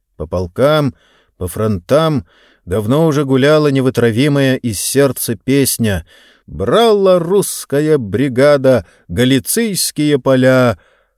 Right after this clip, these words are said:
и затаённо проклинающим, щемяще безнадёжным вопрошанием полна была солдатская душа. «Буду жить один на свете,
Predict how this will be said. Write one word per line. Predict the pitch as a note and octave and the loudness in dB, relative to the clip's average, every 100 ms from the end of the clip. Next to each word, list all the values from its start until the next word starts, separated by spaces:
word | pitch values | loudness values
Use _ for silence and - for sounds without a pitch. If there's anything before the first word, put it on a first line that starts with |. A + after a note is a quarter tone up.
| _ _ _ _ | _ _ _ _
и | - | -12
затаённо | E2 F2 G2+ A2+ A#2+ A#2 | -10 -8 -6 -2 0 -2
проклинающим, | G2+ G2+ G2 G2 A2+ B2+ B2 A2+ - G#2 F#2+ | -4 -6 -6 -2 0 0 -2 -4 -10 -8 -8
щемяще | F2 - F#2+ A#2+ D3 - - | -10 -10 -6 -4 -4 -8 -12
безнадёжным | A#2 A#2 A2+ G#2+ C3+ A#2+ B2 | -10 -8 -6 -4 -4 -2 -4
вопрошанием | A2+ A#2 A#2+ A2 - C#3 C3+ B2+ A#2 | -4 -6 -6 -6 -4 -4 -2 -4 -4
полна | F#2 G#2+ A2+ G#2+ C3 | -6 -8 -6 -4 -6
была | B2 A#2 A2+ | -4 -6 -6
солдатская | - G#2 G2+ F#2+ A2+ - - G#2+ | -8 -10 -10 -8 -8 -10 -14 -12
душа. | G#2 G2 - G#2+ G#2 F2 - - _ _ _ _ _ | -12 -12 -10 -8 -8 -8 -14 -20 _ _ _ _ _
«Буду | D#2 D2+ C3+ A3+ C#3 C3+ | -14 -6 -6 -4 -6 -6
жить | A#2+ C3+ A#2+ | -6 -6 -6
один | A2 G#2 G#2+ A2 G2+ | -6 -4 -2 0 -2
на | G2+ | -2
свете, | F2+ - F#2 G2+ F2+ - F2 | -4 -6 -6 -6 -6 -6 -8